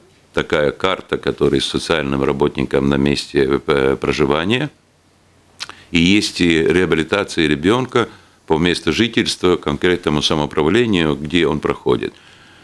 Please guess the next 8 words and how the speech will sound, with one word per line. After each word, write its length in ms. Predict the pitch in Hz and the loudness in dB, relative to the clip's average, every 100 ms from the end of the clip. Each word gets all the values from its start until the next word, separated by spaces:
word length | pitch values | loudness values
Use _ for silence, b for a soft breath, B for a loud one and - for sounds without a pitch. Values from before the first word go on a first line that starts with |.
| B B B | B B B
Ну, 320 | 95 120 98 | 2 4 4
я 160 | 120 | 4
думаю, 240 | 120 127 110 | 4 2 2
что 360 | - 110 73 - | 2 2 2 2
это 560 | 120 - _ 113 110 | 0 -2 _ 0 0
должно 600 | 95 90 98 92 107 107 | 0 -2 0 0 0 0
быть 280 | 98 104 - | 2 0 0
намного, 720 | 101 95 104 110 98 98 90 | 0 2 4 2 2 0 -2